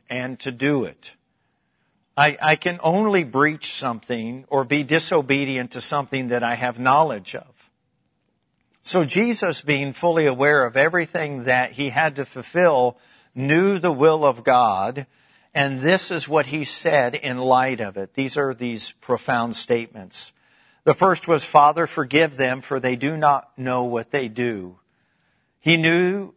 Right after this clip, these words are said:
the need of mankind was forgiveness. The second statement that he made was, "Assuredly, today you will be with me in paradise." He knew people needed the hope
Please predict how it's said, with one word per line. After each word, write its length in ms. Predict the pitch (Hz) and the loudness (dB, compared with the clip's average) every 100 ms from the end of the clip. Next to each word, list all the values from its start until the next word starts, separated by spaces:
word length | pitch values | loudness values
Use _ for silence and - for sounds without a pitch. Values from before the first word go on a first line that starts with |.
| - | -12
the 180 | 127 123 | -6 -6
need 460 | 131 151 180 190 | -4 -2 0 2
of 160 | 160 131 | 0 0
mankind 800 | 156 156 165 160 143 147 156 139 | 0 2 0 -2 -2 -2 -2 -4
was 240 | 131 131 | -6 -6
forgiveness. 1080 | - 135 117 139 143 131 107 80 - - - - | -6 -8 -4 0 0 -2 -14 -14 -16 -16 -18 -12
The 80 | 123 | -4
second 440 | - 160 - 135 | 2 2 2 -10
statement 500 | - 156 160 143 139 | 0 0 0 -6 -2
that 160 | 139 135 | 0 0
he 240 | 127 120 _ _ | -4 -8 _ _
made 300 | 135 143 143 | 0 2 2
was, 220 | 135 117 | 0 -2
"Assuredly, 640 | 123 - - 180 160 135 127 | -4 -4 2 2 2 0 0
today 560 | - 131 131 147 156 | -2 0 4 4 2
you 220 | 156 131 143 | -4 -4 0
will 140 | 139 | 0
be 200 | 131 135 | 0 -2
with 260 | 127 120 123 | -2 -6 -6
me 380 | 131 127 127 131 | -6 -6 -8 -10
in 140 | 120 | -12
paradise." 680 | - 131 127 107 98 98 - | -4 0 0 0 -6 -8 -6
He 120 | 143 | -4
knew 320 | 135 151 170 | -2 0 0
people 400 | 165 160 151 156 | -2 -6 -4 -6
needed 400 | 147 139 139 127 | -4 -4 -4 -2
the 140 | 127 110 | -2 0
hope 340 | 143 147 | 0 0